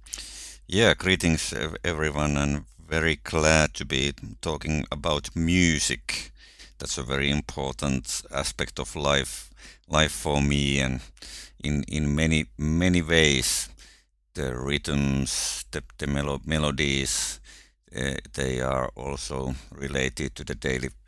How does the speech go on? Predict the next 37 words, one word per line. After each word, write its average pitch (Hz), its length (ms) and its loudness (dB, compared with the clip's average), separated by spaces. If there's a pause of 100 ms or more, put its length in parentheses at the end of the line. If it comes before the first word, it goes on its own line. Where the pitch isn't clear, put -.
(320)
flow 78 420 2
of - 180 -4
life, 78 800 2
but - 340 -4 (140)
in 73 180 -2
practice, 78 540 0
listening 78 420 4
to 73 100 -6
various 76 360 0
kinds 73 280 0
of - 200 -10
music 71 640 -4 (220)
during 71 200 2
the - 80 -4
day 73 500 2
is 62 220 -6
something 71 460 0
I 67 120 0
do. 71 360 -2 (500)
I 71 120 -2
also 69 420 -2
play 71 460 2
a 67 400 -10 (100)
couple 80 320 -4
of - 340 -4
in-, 76 200 0
instruments, 69 760 0
not 69 220 -4
in 65 240 -2 (200)
any 71 200 -4
professional 69 800 0 (440)
manner, 73 640 4
but 67 240 -6
that's 76 220 -4
also 67 340 -4
great 67 300 -4
for 69 340 -2